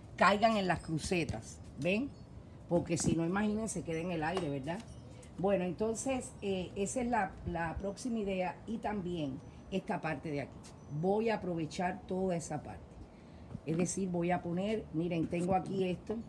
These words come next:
esta, estas tablillas y tengo otra igual que esta. Que esas sí son iguales, que son, eh, más finas, ¿no? Más, eh, eh, más finas.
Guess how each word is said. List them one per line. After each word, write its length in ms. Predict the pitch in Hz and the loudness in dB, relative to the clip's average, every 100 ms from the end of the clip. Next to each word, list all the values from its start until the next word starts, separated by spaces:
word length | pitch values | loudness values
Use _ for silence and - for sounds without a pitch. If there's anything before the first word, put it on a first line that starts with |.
| - - - - | -12 -16 -14 -4
esta, 560 | 175 156 170 160 151 123 - | 0 0 2 4 2 0 -4
estas 340 | 180 165 196 - | -2 0 0 0
tablillas 500 | 196 185 180 190 185 | 2 2 2 2 2
y 60 | |
tengo 280 | 160 175 175 | 2 0 2
otra 180 | 190 180 | 2 2
igual 320 | 160 160 170 | 2 4 2
que 260 | 170 165 165 | 2 2 2
esta. 220 | 147 - - - - - - - - - - - - | 2 -4 -14 -14 -14 -14 -14 -6 -2 -2 -2 -12 0
Que 100 | 175 | 2
esas 200 | 180 175 | 2 2
sí 140 | 196 | 0
son 200 | - 190 | 2 2
iguales, 440 | 185 165 170 165 - | 2 2 2 2 0
que 100 | 143 | -4
son, 460 | - 165 165 165 143 - - - | -2 0 2 0 -2 -6 -10 -6
eh, 180 | 147 156 | 0 4
más 640 | 151 170 170 175 170 - - | 4 2 2 2 0 -2 -8
finas, 420 | - 196 160 139 | -2 2 2 2
¿no? 240 | 147 180 240 - - | 2 0 -2 -8 -2
Más, 540 | 147 160 170 165 - - | 0 2 2 -2 -6 -2
eh, 460 | 151 143 131 113 117 - - - - - - - | 2 2 0 -4 -8 -12 -14 -14 -16 -16 -18 -6
eh, 500 | 156 160 151 147 139 131 | 0 2 4 2 0 2
más 240 | 165 - | 2 2
finas. 300 | 294 302 120 | 2 2 0